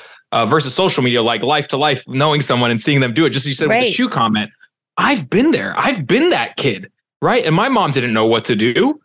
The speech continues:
Speaker 1: My mom had no idea what to do. Um,
Speaker 2: Yeah.
Speaker 1: I come from a background that my parents are, were divorced when I was eight years old, and my mom just wanted the best for me. And I'd go visit my dad, and he would tell me not to use creatine, but then the guys at the gym would tell me to use it. So we just don't know where to get that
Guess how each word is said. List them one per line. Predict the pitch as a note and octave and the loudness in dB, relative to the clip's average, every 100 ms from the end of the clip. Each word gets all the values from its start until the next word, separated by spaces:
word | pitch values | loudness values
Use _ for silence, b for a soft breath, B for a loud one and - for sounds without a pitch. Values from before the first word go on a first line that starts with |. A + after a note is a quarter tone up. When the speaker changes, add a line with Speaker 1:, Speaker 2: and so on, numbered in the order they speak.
| _ _ _ _ _ | _ _ _ _ _
Speaker 1:
My | G#3 | -2
mom | C#4+ C4 | 2 2
had | A3+ | 0
no | E3 C4+ F#4+ | 2 2 2
idea | F3+ B2+ A#2 | 2 0 0
what | A2 A2+ | 0 -2
to | - | -2
do. | G#2+ G2 F#2 - _ _ _ _ | -2 -2 -6 -18 _ _ _ _
Um, | B2 B2 A#2+ | -2 0 2
Speaker 2:
Yeah. | E3+ E3 | 0 0
Speaker 1:
I | E3+ | -2
come | A#3 B3+ | -2 0
from | A3 E3+ | 2 2
a | |
background | C#3 D3 F3 F#3+ F3+ | 0 -2 -2 0 0
that | D3+ C3+ - | 0 -2 -4
my | D3 C#3+ | -2 0
parents | C#3+ F#3+ F#3+ | 2 0 0
are, | F3+ | -2
were | D3 D3+ | 0 2
divorced | D#3 B2 E3+ A3 | 2 2 0 0
when | D#3+ | 0
I | |
was | D3+ C#3+ | 0 0
eight | D#3 | -2
years | E3+ D#3 | 0 2
old, | F3 B3+ C#3 | 2 2 2
and | A#2 G#2 - | 0 -2 -4
my | D#3 F#4+ | -2 2
mom | F4+ | 2
just | B3+ - | 2 0
wanted | B3+ | 0
the | G#3 | 0
best | C3+ G#3 - | 0 0 2
for | |
me. | D#3+ A2+ | 2 2
And | C3+ | 0
I'd | E3 | 0
go | F3+ | 0
visit | F#3 E3 G#3+ C#4 | 0 0 0 0
my | D#3+ B2 | 0 0
dad, | A#2 A2+ G#2+ G#2 _ _ _ - | 0 0 -2 -6 _ _ _ -6
and | C#3 C#3 C#3 C#3 C3+ | -2 0 0 0 -2
he | - B3 | 0 0
would | B3+ | 2
tell | A#3 | 2
me | G#3+ | 2
not | A#3 A#3 | 0 0
to | G#3 | -2
use | F3+ | 0
creatine, | - D#3+ C3 C#3+ | 0 0 2 0
but | D3+ | 2
then | E3+ | 0
the | D#3+ | 0
guys | F#3 F#3 | 0 -2
at | |
the | F3+ | -2
gym | E3 | 2
would | G3 F#3+ | 2 2
tell | A#3 | 0
me | B3+ | 2
to | G3 | 2
use | D#3+ C3+ | 2 0
it. | B2+ | 0
So | E3 B2+ B B _ _ | 0 -2 B B _ _
we | B2 C3 A3+ | -6 0 0
just | A3 D#3+ A2+ | 0 -2 0
don't | E3 F3+ | 0 2
know | E3 F3 | 2 2
where | C#3+ D3+ | 2 2
to | D#3 | 2
get | D3 C#3 | 0 -2
that | - | -6